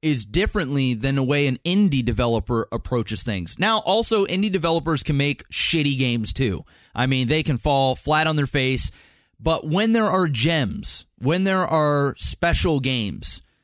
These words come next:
you can look past the, the, the mistakes that, that these people that are creating the games make, whether it's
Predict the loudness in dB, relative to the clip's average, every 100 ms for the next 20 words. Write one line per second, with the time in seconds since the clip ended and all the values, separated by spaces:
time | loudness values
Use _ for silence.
0 | _ _ -2 0 2 2 2 2 0 0
1 | 0 -2 -2 -6 -6 -12 _ _ _ -2
2 | 2 2 0 -2 0 2 0 -2 0 2
3 | 2 0 0 -2 -2 -4 -6 -8 _ -4
4 | -4 -4 -6 -4 -4 -2 -2 -2 -4 -18
5 | _ _ _ _ _ _ -10 -10 _ _
6 | _ _ -20 -20 -2 0 2 2 2 0
7 | 2 2 2 2 2 2 2 2 2 0
8 | -2 0 2 2 0 -2